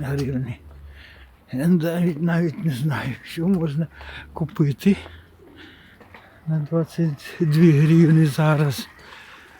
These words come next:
е, в Україні. Так, от ми бачимо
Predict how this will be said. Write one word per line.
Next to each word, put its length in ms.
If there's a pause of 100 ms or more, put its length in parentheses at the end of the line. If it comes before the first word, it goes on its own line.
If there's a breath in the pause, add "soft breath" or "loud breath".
(280 loud breath)
е, 220 (380 loud breath)
в 380
Україні. 800 (920 loud breath)
Так, 420
от 280
ми 140
бачимо 580